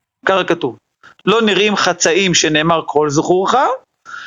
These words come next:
ולא נראים ריקנים, כי כתוב, "לראו פני ריקם". אז הגמרא הולכת לשאול על הדבר הזה. מה זה "אין נראים חצאים"? מה, שלא יבואו חצי עם ישראל? מה הכוונה? אז אומרת הגמרא, סבר רב יוסף למימר,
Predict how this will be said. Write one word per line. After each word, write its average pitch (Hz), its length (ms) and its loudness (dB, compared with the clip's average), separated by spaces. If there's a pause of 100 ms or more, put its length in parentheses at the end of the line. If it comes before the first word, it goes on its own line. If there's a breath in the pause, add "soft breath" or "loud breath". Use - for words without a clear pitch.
(200 loud breath)
ולא 175 240 2
נראים 220 300 2
ריקנים, 269 640 0
כי 233 120 0
כתוב, 220 340 0
"לראו 202 220 0
פני 180 260 0
ריקם". 151 320 -2
אז 151 80 -2
הגמרא 190 180 0
הולכת 220 320 0
לשאול 196 240 0
על 185 100 2
הדבר 160 360 0
הזה. 143 180 -2 (360)
מה 233 120 0
זה 220 100 0
"אין 226 260 0
נראים 196 280 0
חצאים"? 160 480 -2 (300)
מה, 165 160 0
שלא 170 200 0
יבואו 170 220 0
חצי 165 200 0
עם 202 120 0
ישראל? 196 280 0 (120)
מה 180 100 0
הכוונה? 147 280 -2 (1080 loud breath)
אז 135 120 0
אומרת 214 220 2
הגמרא, 208 260 2
סבר 226 440 0
רב 175 100 0
יוסף 214 340 0
למימר, 165 420 0